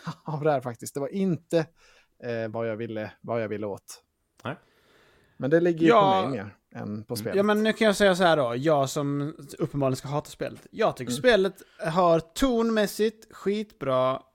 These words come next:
Speaker 3: Grafiken är skitsnygg. Den är väldigt
Speaker 2: Mm.
Speaker 3: stiliserad. Eh, jag ty-, exakt som jag alltid klagar på.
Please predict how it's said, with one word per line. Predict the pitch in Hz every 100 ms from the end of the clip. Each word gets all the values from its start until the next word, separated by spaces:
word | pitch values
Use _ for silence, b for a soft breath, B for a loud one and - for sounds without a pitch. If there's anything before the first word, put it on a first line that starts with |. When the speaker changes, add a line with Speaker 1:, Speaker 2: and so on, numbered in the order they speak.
| _
Speaker 3:
Grafiken | 156 165 - 165 113 175 185
är |
skitsnygg. | 170 - 208 226 - 117 113 120
Den | 131
är | 131
väldigt | 143 131
Speaker 2:
Mm. | 110
Speaker 3:
stiliserad. | 143 139 135 - 143 113 110 107 - _ _ 131
Eh, | 110 107 120 160
jag | 220 214
ty-, | -
exakt | 226 - 269 -
som | 208
jag | 196
alltid | 196 -
klagar | 165 151
på. | 131